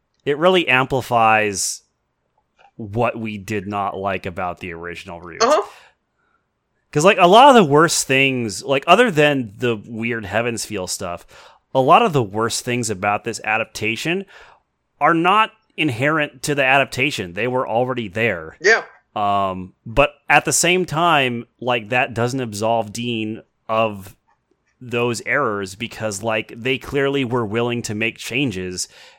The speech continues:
Speaker 1: and they chose not to, like, improve on the material that they had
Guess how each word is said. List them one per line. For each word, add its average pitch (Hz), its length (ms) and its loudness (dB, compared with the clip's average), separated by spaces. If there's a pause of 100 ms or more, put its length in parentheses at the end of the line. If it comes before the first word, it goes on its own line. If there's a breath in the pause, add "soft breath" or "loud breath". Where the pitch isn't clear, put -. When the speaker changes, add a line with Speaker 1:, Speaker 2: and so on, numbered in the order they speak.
(160 soft breath)
Speaker 1:
and 113 200 -2
they 123 180 2
chose 143 460 0
not 123 340 -2
to, 131 120 -4
like, 113 380 -2
improve 110 720 -4 (120)
on 101 480 -4
the 104 100 -10
material 98 580 -8
that 90 160 -14
they 85 140 -10
had 87 540 -12